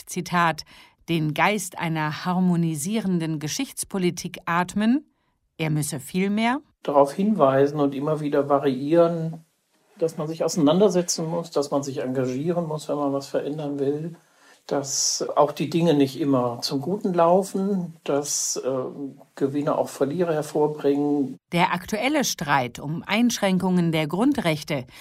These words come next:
Speaker 1: müsse dort ebenso thematisiert werden wie der Umgang mit extremistischen Parteien.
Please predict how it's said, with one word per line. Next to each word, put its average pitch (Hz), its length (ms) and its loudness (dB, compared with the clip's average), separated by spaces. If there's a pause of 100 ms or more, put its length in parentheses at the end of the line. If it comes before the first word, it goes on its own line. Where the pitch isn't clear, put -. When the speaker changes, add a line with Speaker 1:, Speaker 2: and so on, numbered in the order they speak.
(180)
Speaker 1:
müsse 165 260 2
dort 170 420 2
ebenso 175 420 0
thematisiert 214 760 2
werden 226 400 0
wie 190 80 -2
der 226 220 0
Umgang 175 400 2
mit 190 160 -2
extremistischen 185 880 -4
Parteien. 208 640 2